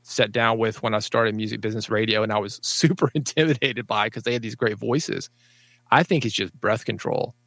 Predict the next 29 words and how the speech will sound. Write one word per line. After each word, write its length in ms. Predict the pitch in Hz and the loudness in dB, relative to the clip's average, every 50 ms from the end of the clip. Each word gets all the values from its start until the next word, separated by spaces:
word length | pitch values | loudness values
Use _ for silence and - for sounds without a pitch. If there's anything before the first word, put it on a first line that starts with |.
| _ _ | _ _
and 100 | - 127 | 2 2
I've 80 | 135 123 | 2 2
seen 160 | - 135 127 | 2 0 0
it 80 | 117 117 | 0 0
with 140 | 120 113 - | -2 -2 0
singers, 560 | - - 151 156 156 156 156 156 151 - - _ _ _ _ _ _ _ - | 2 4 4 6 6 6 4 4 2 0 -6 _ _ _ _ _ _ _ -4
and 140 | - 113 113 | -4 -4 0
they 580 | 107 127 117 120 131 135 139 139 139 139 139 - | 2 2 4 4 4 2 2 2 0 0 0 0
are 140 | 131 123 113 | 0 0 0
able 260 | 120 120 117 117 113 | 0 0 0 -2 -2
to 460 | - - - 117 110 107 107 107 104 - _ _ _ _ _ _ _ _ _ _ _ _ _ _ _ _ _ - | -4 -2 -2 -2 -2 -2 -2 -4 -8 -10 _ _ _ _ _ _ _ _ _ _ _ _ _ _ _ _ _ -2
take 160 | - 120 - | -2 -2 0
one 180 | 123 131 135 131 | 2 2 2 4
breath 300 | 110 127 120 120 117 - | 6 6 6 6 4 0
and 160 | 120 110 107 | -2 -6 -6
get, 140 | - - - | -4 -4 -2
like, 160 | 117 113 - | -2 -4 -4
five 280 | - - 110 107 110 104 | -2 0 2 4 4 2
or 60 | 110 | 0
ten 240 | - - 123 110 101 | -4 -4 -6 -6 -4
sentences 580 | - - 120 110 104 - 117 110 - 113 104 113 | -4 -4 -4 -4 -4 -6 -6 -6 -4 -4 0 0
out, 180 | 107 107 110 | 2 2 2
and 80 | 101 104 | 0 -2
it's 100 | 104 - | -6 -8
amazing. 460 | 107 95 101 95 104 110 104 104 92 | -6 -4 -4 -2 -2 -2 -2 -2 -4
They're 100 | 92 104 | -2 0
not 200 | 107 117 123 127 | 2 4 4 6
doing 200 | 131 156 165 170 | 6 6 6 6
yoga; 560 | 170 196 226 254 262 240 185 165 151 143 143 | 6 6 6 6 6 6 6 6 6 4 2